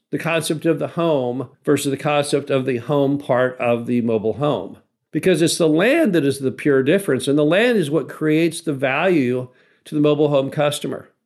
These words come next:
When a mobile home park customer looks back on all the years they lived in that mobile home park,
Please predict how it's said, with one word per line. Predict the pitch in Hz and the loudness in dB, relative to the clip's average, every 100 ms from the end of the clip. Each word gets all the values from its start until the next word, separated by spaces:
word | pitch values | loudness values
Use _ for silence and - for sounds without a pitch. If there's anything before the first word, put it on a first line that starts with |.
| _ | _
When | - 160 | 0 4
a | |
mobile | 214 277 214 | 4 4 2
home | 226 220 | 2 0
park | 160 175 175 - | 0 -2 -2 -2
customer | 165 165 165 139 131 | -2 -2 -2 0 2
looks | 135 233 - | 4 2 2
back | - 196 202 139 143 | -2 0 0 -2 -2
on | 135 | 0
all | 160 226 247 | 2 2 4
the | 226 | 4
years | 220 214 214 | 4 4 2
they | 185 165 | 2 2
lived | 170 196 170 | 4 4 2
in | 156 | 0
that | 151 147 | 0 0
mobile | 151 143 139 | -2 0 0
home | 175 202 | 0 0
park, | 156 123 123 - | 0 -2 -4 -12